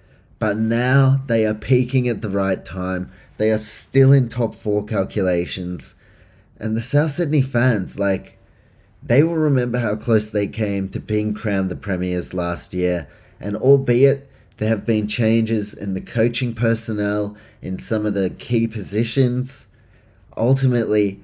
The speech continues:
the Rabbitohs, they wanna get back there, and they wanna go one better under Jason Demetrio this season. One guy that's definitely gonna help them, Alex Johnston.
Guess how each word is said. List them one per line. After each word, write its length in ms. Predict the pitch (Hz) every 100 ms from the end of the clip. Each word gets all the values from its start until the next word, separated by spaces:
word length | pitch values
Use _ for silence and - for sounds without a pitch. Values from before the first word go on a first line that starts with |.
| - _ -
the 100 | 104
Rabbitohs, 640 | 107 107 98 104 98 - -
they 200 | - 113
wanna 220 | 123 135
get 260 | 110 110 -
back 280 | 98 92 -
there, 360 | 101 95 92 -
and 260 | 98 80
they 180 | 95 113
wanna 240 | 113 117 104
go 260 | 95 95
one 460 | - 80 87 104 104
better 240 | 98 90
under 260 | 78 82 80
Jason 440 | 78 90 85 90
Demetrio 600 | 73 85 82 - 90 87
this 220 | 80 87
season. 640 | - 95 90 90 85 76 69 - _ _ - _ _ _ _ _ _ _ _
One 220 | 98 120
guy 180 | 139 143
that's 220 | 120 107
definitely 440 | - 135 135 139 139
gonna 160 | 131
help 260 | 127 131 131
them, 300 | 135 131 -
Alex 400 | - 135 135 135
Johnston. 720 | - 117 123 127 - 120 117